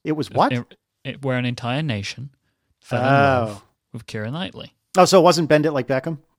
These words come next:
Speaker 2: No.
Speaker 1: Oh. Okay.
Speaker 2: So there's that.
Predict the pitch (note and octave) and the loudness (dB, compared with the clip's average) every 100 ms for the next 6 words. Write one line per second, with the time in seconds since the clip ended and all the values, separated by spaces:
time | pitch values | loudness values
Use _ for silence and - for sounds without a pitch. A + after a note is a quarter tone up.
0 | _ _ _ C3 G#2 - _ _ - B2+ | _ _ _ -12 -12 -14 _ _ -6 -6
1 | - _ _ _ _ _ _ _ _ _ | -6 _ _ _ _ _ _ _ _ _
2 | _ _ - - E3+ - _ _ _ _ | _ _ -10 -8 -8 -10 _ _ _ _
3 | _ _ _ _ _ _ _ _ _ _ | _ _ _ _ _ _ _ _ _ _
4 | _ _ _ _ _ - A#2 G#2+ C3 | _ _ _ _ _ -14 -14 -14 -16